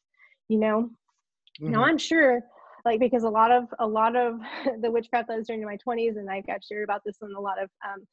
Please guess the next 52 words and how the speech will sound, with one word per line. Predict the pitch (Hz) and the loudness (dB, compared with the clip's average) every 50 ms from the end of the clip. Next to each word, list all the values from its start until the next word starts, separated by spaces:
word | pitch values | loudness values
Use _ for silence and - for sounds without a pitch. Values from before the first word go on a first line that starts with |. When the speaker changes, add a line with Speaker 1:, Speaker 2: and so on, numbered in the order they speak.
| _ _ _ - | _ _ _ -6
Speaker 1:
in | - 269 | -4 0
some | - 311 254 | 0 2 4
blogs | 254 240 240 240 233 233 214 | 4 6 6 6 4 4 2
and, | 240 233 233 233 233 - | -2 -2 0 -2 -2 -2
and | - 240 226 | -4 -6 -4
some | 233 240 | -2 -2
of | 240 233 | -2 0
my | 220 | -2
posts | 220 - 233 226 220 - - | -2 -2 -2 -2 -2 -2 -6
and | 214 | -8
stuff, | - - 208 202 - | -4 -4 -6 -4 -4
you | 220 | -4
know, | 220 208 202 _ _ _ _ _ - | -4 -4 -6 _ _ _ _ _ -4
I | 220 226 | -2 0
am | 220 220 220 220 | 2 2 2 0
an | 208 | 2
addict | 208 208 202 202 196 - | 2 2 0 0 -6 -6
in | 196 196 | -8 -8
recovery. | 190 196 - 262 247 226 208 202 190 190 | -8 -2 2 2 4 4 2 -4 -4 -4
And | 202 208 | -6 -6
so | - - 233 220 214 - _ _ _ _ - - | 0 0 0 0 0 -2 _ _ _ _ -4 0
a | 220 | 0
lot | 220 220 240 294 339 330 | 2 4 4 4 4 4
of | 247 | 2
the | 247 233 | 0 -2
stuff | - - 240 226 233 | 0 -2 -2 -2 -2
that | 226 220 | -2 -2
I | 214 | -2
was | 208 208 | -2 -2
doing | - 226 220 214 | -4 -4 -4 -2
in | 208 | -4
my | 202 190 196 - | -6 -8 -8 -4
twenties, | - 359 330 277 254 220 226 - | -2 -2 -2 0 -2 -4 -4 -4
I | 220 | -8
was | 202 - - - | -8 -8 -8 -2
high | 302 330 330 311 | 0 2 2 2
out | 277 | 2
of | 247 | 0
my | 226 220 220 - | -2 -4 -2 -4
freaking | 269 247 - 220 214 | -4 -2 -2 -4 -2
mind. | 208 226 254 247 226 214 208 208 208 _ _ _ | 0 0 0 0 0 -2 -4 -6 -8 _ _ _
So, | - - 240 226 | -6 -4 -2 0
like, | 226 220 214 208 202 _ _ - | 0 0 0 -2 -4 _ _ -4
who | 277 330 339 285 | -2 0 0 2
knows | 240 247 269 247 220 208 208 202 202 _ - _ _ _ _ _ | 2 2 4 4 2 2 0 0 -2 _ -20 _ _ _ _ _
<laughs> | _ _ _ _ _ - | _ _ _ _ _ -4
what | 240 247 - - - 359 320 320 - 349 311 247 - 330 339 254 285 - | -4 -4 -2 0 0 2 2 2 0 0 0 2 2 2 2 2 -2 -2
entities | 339 311 254 240 320 247 - - - 311 269 277 220 | -4 -8 -4 -6 -6 -6 -6 -8 -8 -8 -6 -6 -4
or | 277 247 254 | -4 -4 -2
whatever | 262 311 269 247 247 240 - 226 220 | -2 -2 -2 -2 -4 -6 -10 -8 -8
I | 208 214 | -8 -6
was | 208 208 | -8 -10